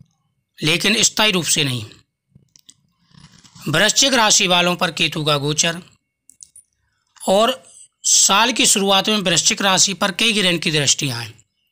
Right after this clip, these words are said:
वृश्चिक राशि वालों का बहुत बढ़िया योग रहेगा। हालांकि कई ऐसे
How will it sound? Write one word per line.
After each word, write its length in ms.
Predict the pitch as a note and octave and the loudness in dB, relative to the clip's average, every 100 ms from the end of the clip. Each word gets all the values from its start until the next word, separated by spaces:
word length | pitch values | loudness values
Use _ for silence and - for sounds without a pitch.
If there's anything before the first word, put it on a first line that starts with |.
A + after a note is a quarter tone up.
| _ _ - _ _ _ _ _ _ - | _ _ -20 _ _ _ _ _ _ -6
वृश्चिक 400 | E3+ D#3+ A#3 G#3+ | -2 0 0 2
राशि 300 | G3+ F3+ F3+ | 2 2 2
वालों 280 | E3 E3 E3 | 0 0 0
का 160 | F3 F3+ - _ _ - _ _ _ _ _ _ _ _ _ _ _ _ - - | -2 -4 -6 _ _ -20 _ _ _ _ _ _ _ _ _ _ _ _ -20 -10
बहुत 320 | - E3 G#3+ F#3 | -2 0 0 0
बढ़िया 340 | D#3+ D#3 F3 | 0 2 0
योग 240 | E3+ D#3 C#3+ | 0 -2 -2
रहेगा। 380 | C3 C#3+ E3+ F3+ - _ _ _ _ _ _ _ _ _ - | -2 -2 -4 -8 -16 _ _ _ _ _ _ _ _ _ -8
हालांकि 560 | - D#3+ G3+ A#3 B3 | -2 0 2 0 0
कई 340 | - G#3 G#3 A3+ | 0 0 0 2
ऐसे 380 | G3+ F3+ G#3 | 2 2 2